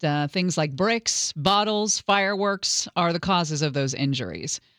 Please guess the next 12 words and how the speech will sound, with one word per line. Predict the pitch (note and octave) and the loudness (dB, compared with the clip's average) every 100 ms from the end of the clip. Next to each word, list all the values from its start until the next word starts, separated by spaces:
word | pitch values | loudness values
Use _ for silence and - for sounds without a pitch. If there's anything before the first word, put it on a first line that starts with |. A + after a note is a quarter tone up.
| _ _ _ | _ _ _
Punches | - G#3+ G#3 G#3 F#3+ | 0 2 2 0 -2
were | F#3+ | -2
thrown | G3 F#3+ | 0 0
at | F3+ | -2
personnel. | - F#3 - E3+ E3 | -2 -2 0 0 0
Some | D#3+ F#3 F3 | 0 -2 -2
were | C#3 | -4
kicked. | - F#3 F#3+ - | -2 -2 -2 -2
Eleven | E3+ D3+ E3 F3 | -2 0 0 0
employees | E3 D#3 E3+ D#3+ E3 D#3+ | -2 -2 0 0 0 -2
were | C#3+ | 0
hospitalized | D3+ D#3 - E3 D#3+ E3 F3 F3 - | 0 0 0 -2 0 0 0 -2 -6